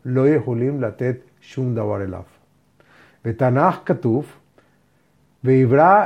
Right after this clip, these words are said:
אלוקים את אדם בצלמו ובדמותו", בבראשית. סיפוק זה, או נחת רוח לבורא, זה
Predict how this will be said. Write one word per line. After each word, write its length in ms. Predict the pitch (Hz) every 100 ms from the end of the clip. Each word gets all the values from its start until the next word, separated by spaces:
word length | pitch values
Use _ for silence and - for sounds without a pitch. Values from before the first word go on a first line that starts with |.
| -
אלוקים 680 | 135 123 120 - 147 156 170 170 _ _ -
את 140 | 117
אדם 480 | 123 110 117 131 160 165
בצלמו 880 | 123 110 - 123 107 110 123 165 156 -
ובדמותו", 680 | 117 110 92 107 104 - 98 - _ _ _ _ _ _ -
בבראשית. 600 | 107 107 104 - 135 - _ _ _ _ _ _ _ _ _ _ _ _ _ _ _ _ _
סיפוק 540 | - 156 - 233 240
זה, 440 | 180 156 196 202 208 - - _ _ _ _ _ _ _ _ _ _ -
או 240 | 123 -
נחת 480 | 127 156 175 190 196
רוח 340 | 170 180 185 147
לבורא, 340 | 139 117 117 135 160 -
זה 440 | 123 107 143 165